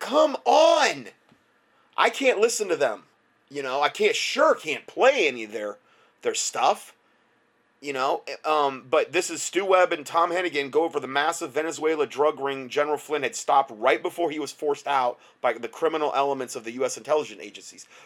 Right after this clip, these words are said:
So, hey, there's probably a huge element of truth there, too. In other words,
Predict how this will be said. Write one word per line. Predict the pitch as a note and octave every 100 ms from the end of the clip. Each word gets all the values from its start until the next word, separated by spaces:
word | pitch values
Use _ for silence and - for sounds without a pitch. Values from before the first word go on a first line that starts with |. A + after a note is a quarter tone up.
| _
So, | - F#3+ E3+ -
hey, | A3+ C4 B2+
there's | B2+ D#3
probably | - A3 A#3 F#3 F3+
a |
huge | C3+ G3+ F3
element | F3 F3+ F3
of | F3
truth | F#3 F#3+ C3
there, | F#3 A3+
too. | G#3 A#3+ C#4+ - _ _ _ - _ _ _ -
In | F#3
other | G#3 A#3
words, | E3 A#2